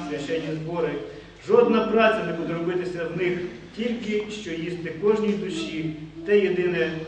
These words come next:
робитимете ви. І ви будете додержувати опрісників, бо саме того дня я вивів війська ваші з єгипетського краю, і будете додержувати того дня в ваших родах, як постанови вічної.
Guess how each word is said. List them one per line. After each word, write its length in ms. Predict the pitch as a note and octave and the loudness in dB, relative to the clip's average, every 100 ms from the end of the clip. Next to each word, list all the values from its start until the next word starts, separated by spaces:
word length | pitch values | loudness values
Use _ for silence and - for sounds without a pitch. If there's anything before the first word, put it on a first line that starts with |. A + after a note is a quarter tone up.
| D3 | -6
робитимете 600 | D3 D#3+ D#3 D3+ C#3+ C#3+ | -6 -6 -6 -8 -8 -6
ви. 80 | C3+ C#3 - - - - - - - - E3+ | -2 -2 -2 -4 -4 -8 -14 -18 -20 -12 -2
І 100 | G#3 | 0
ви 120 | - | 2
будете 360 | A#3 A#3 G#3+ | 2 2 2
додержувати 680 | G#3+ G#3 A3+ G#3 G3+ G3+ G#3+ | 2 4 6 6 6 4 2
опрісників, 680 | G3+ F3+ G3+ F#3+ D3+ D3+ C3+ B2+ - - - | 0 -2 -2 -6 -6 -8 -8 -10 -12 -18 -12
бо 300 | D#3 E3 - - | 0 0 0 -4
саме 240 | F#3+ G3 F#3+ | -2 0 0
того 280 | F#3+ F#3+ A#3 | 0 4 4
дня 420 | G#3 A3 G#3+ - | 2 2 2 0
я 80 | D#3 | 0
вивів 320 | E3 E3+ E3 | 0 -2 -4
війська 380 | E3+ E3 E3+ F#3+ | -4 -4 -2 0
ваші 260 | F#3+ F#3 F3+ F3 | 2 2 0 -4
з 40 | |
єгипетського 520 | E3 E3+ E3+ D#3+ E3 D#3+ E3 | -6 -6 -6 -6 -6 -4 -2
краю, 280 | D3+ C#3 - - - - | 0 -2 -4 -12 -16 -6
і 100 | F3+ | -2
будете 320 | F#3 A3 G3+ | 2 4 6
додержувати 640 | F#3 F#3+ G#3 F3+ F#3 F#3 F3+ | 6 6 4 4 0 -2 -2
того 260 | F3+ F3 | -2 -2
дня 220 | F3 F3 | -2 -2
в 100 | E3+ | -2
ваших 240 | F3 F3 E3+ D#3+ | -2 -4 -4 -4
родах, 440 | D#3+ E3 E3 E3 E3 - - | -4 0 0 0 -4 -10 -4
як 300 | D#3 D#3 D#3+ | -2 -2 -4
постанови 500 | D#3+ E3 E3+ E3+ E3+ | -4 -4 -4 -4 -4
вічної. 420 | F3+ F3 F3 C3+ | -4 -6 -8 -12